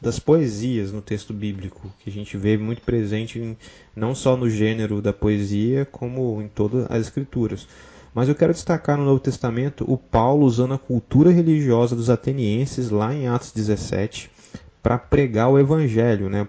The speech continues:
Paulo chega ali e vê aquela cultura religiosa e faz a, a observação: "Veja que em tudo vocês são religiosos", né?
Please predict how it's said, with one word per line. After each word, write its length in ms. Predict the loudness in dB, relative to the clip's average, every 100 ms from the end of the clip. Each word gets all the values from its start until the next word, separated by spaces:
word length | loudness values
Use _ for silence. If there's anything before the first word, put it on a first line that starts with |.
| -2
Paulo 280 | 0 0 -2
chega 400 | 0 2 2 2
ali 400 | 2 2 2 0
e 60 |
vê 160 | 0 -2
aquela 260 | 0 -4
cultura 400 | -2 -4 -2 0
religiosa 840 | 0 0 0 0 2 4 2 0 -2
e 100 | -2
faz 240 | -2 0
a, 140 | 0 -2
a 100 | -2
observação: 800 | 0 -2 -2 -2 -4 -4 -6 -4
"Veja 220 | -2 -2
que 140 | -4 -8
em 80 |
tudo 280 | -6 -6 -6
vocês 380 | -8 -8 -8 -8
são 360 | -6 -6 -6 -8 -14 -20 _
religiosos", 960 | -2 0 0 2 2 4 2 0 -4 -4
né? 180 | -6